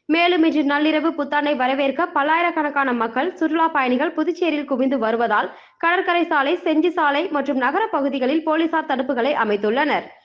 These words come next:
மேலும் ஆயிரக்கணக்கான போலீசார் பாதுகாப்பு பணியில் ஈடுபட உள்ளனர். மேலும் கொரோனா பரவல் இருப்பதால் பாதுகாப்பான நடைமுறைகளை பின்பற்ற வேண்டும் என அரசு அறிவுறுத்துள்ளது.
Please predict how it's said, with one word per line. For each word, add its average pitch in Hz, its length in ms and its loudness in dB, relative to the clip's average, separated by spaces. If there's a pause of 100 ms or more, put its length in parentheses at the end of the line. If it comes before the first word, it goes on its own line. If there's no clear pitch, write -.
(220)
மேலும் 311 320 2
ஆயிரக்கணக்கான 294 720 0
போலீசார் 262 440 0
பாதுகாப்பு 285 560 0
பணியில் 247 300 0
ஈடுபட 233 380 -2
உள்ளனர். 208 480 0 (400)
மேலும் 294 320 2
கொரோனா 294 380 2
பரவல் 269 380 0
இருப்பதால் 262 440 0
பாதுகாப்பான 285 640 0
நடைமுறைகளை 254 600 0
பின்பற்ற 254 460 -2
வேண்டும் 226 340 2
என 233 120 0 (120)
அரசு 302 420 0
அறிவுறுத்துள்ளது. 208 760 0